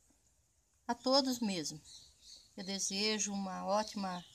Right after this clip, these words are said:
sexta-feira, uma ó-, um ótimo fim de semana. E eu tava limpando, né, lavando tudo o quintal.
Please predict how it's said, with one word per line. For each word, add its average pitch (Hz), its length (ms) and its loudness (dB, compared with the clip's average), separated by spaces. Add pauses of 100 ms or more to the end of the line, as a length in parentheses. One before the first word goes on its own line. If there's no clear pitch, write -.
(460)
sexta-feira, 208 1000 2
uma 190 420 0
ó-, 202 340 2
um 208 240 -2
ótimo 220 400 2
fim 208 220 -4
de - 80 -2
semana. 220 760 0 (1080)
E 302 560 0 (2250)
eu 233 640 2 (1300)
tava 208 240 4
limpando, 220 680 2
né, 226 180 2
lavando 208 500 -2
tudo 202 240 -10
o 202 40 -10
quintal. 226 800 2